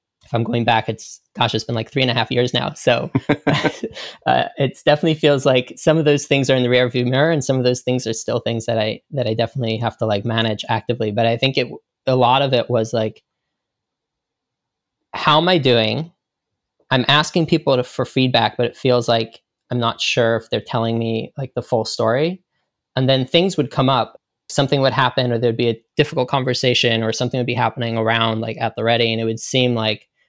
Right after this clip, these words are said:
gosh, okay, are we gonna talk more about this? Like, some people are upset. Is someone gonna come in and make this right? And in a traditional org, like, maybe the team leader or someone will kind of take responsibility to kind of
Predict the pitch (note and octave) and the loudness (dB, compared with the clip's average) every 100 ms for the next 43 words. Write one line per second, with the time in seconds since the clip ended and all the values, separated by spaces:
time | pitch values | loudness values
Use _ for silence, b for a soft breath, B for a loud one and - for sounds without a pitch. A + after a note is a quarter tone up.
0 | - D#3+ C3+ - - C3 B2 A#2 C3 B2+ | -2 2 2 0 -4 -2 0 0 0 0
1 | C3 A2+ C#3 F3+ E3+ D#3 D#3 D3 A#2 - | -2 0 2 2 2 0 0 0 -4 -2
2 | C#3 C#3 B2 A#2 A2+ - D#3 - A#2+ B2+ | 0 0 -2 -2 -4 0 0 0 -4 -2
3 | A#2+ A2+ - - B2 A#2 A2 A#2 A2+ B2 | -2 -4 -6 -4 -2 0 -2 -2 -2 -8
4 | - B2 C3+ C#3 - - B2 A#2+ B2 A#2 | -2 2 2 2 -4 -4 -2 0 0 0
5 | - C#3+ C3+ B2+ B2 C3+ B2 A#2+ A2+ A#2 | 0 2 2 2 2 2 2 -2 -4 -2
6 | A#2+ B2+ - A#2+ A#2 A#2 A2+ A2 A2 - | -2 -6 -2 -2 0 -2 -2 -2 -6 -4
7 | A#2+ A2+ A2+ - A#2+ A2+ - A#2 - A2+ | -4 -2 -6 -6 -8 -8 -4 -6 -4 -6
8 | A2 A2+ - A#2 A2+ A2 A2 A2 A#2+ | -6 -8 -4 -2 -2 -2 -6 -8 -10